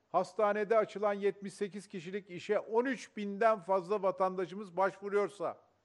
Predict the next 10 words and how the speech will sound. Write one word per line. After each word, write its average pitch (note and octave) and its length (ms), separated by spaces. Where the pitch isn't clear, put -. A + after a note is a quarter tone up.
Erzurum'da A3 640
şehir G#3+ 260
hastanesine, G3+ 880
hastanesinde G3+ 840
iki F#3+ 180
yüz F#3+ 180
kırk - 300
bir A#3+ 120
kişilik F#3 460
işe F3+ 440